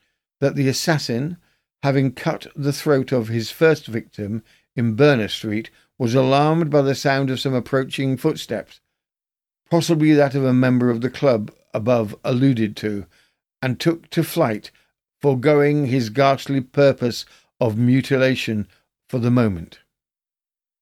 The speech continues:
Having reached the puriousness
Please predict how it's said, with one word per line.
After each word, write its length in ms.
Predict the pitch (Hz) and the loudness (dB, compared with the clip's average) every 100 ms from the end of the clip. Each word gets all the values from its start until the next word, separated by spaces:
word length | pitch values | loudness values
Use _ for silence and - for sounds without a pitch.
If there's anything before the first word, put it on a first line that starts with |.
| _ _ _ _ _ _ _ _ _ _ | _ _ _ _ _ _ _ _ _ _
Having 360 | 143 151 160 156 | -2 2 2 2
reached 360 | 202 175 - | 0 -2 -2
the 100 | 175 | -2
puriousness 1200 | - _ - 175 180 156 123 117 - - 123 127 | -2 _ -8 0 4 4 2 0 -4 -4 -2 -4